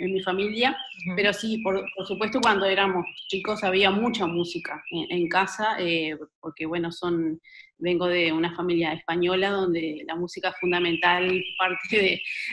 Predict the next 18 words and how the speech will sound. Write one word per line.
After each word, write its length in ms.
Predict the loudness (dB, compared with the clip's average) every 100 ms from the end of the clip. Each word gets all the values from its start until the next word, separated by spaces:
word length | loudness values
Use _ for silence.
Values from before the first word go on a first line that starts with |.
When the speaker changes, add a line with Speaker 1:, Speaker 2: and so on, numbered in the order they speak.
| -2
Speaker 1:
del, 440 | 0 2 2 2 -2 -4
del 140 | -2 -2
ser. 340 | 4 4 4 -2 -10 -12 -12 -6
Eh, 800 | 0 2 4 6 4 4 2 -2 -4 -10 -16 -18 -18 -12
y 100 | -4
bueno, 320 | 2 2 4
mis 580 | 2 0 -2 -2 0 2
padres 460 | 2 4 2 0 -2
nos, 240 | 0 0 0
nos 340 | 0 2 0 -6 -6 0
alentaron 600 | 2 2 4 4 2 0
a 120 | -2 2
probar 340 | 4 4 4 -2 -14 -18 -10 2
la 140 | 6
mayor 280 | 6 4 4
cantidad 280 | 4 4 4
de 120 | 4
cosas 260 | 2 -2